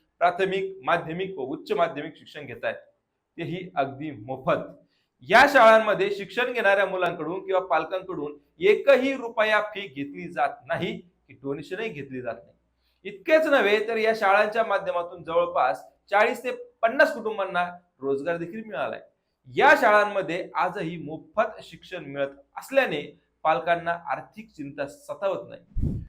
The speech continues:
विशेष म्हणजे येथील विद्यार्थ्यांच्या पालकांचं म्हणणं आहे की येथील शिक्षण अगदीच क्वालिटीचं व सर्वांगीण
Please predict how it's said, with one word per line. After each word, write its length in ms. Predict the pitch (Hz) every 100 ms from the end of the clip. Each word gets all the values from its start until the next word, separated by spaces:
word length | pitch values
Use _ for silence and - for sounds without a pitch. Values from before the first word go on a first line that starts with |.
| _
विशेष 480 | 139 175 165 294 285
म्हणजे 540 | 233 208 185 170 180 -
येथील 380 | 170 170 233 208
विद्यार्थ्यांच्या 580 | 170 185 170 170 170
पालकांचं 580 | 170 156 147 151 147 147
म्हणणं 340 | 113 127 196 247
आहे 240 | 180 143
की 400 | - _ _ 151
येथील 300 | 170 170 165
शिक्षण 460 | - 196 196 220 165 160 - _
अगदीच 340 | 127 127 131
क्वालिटीचं 800 | - 190 247 262 247 190 180 175 - -
व 40 | 131
सर्वांगीण 600 | - 170 190 190 202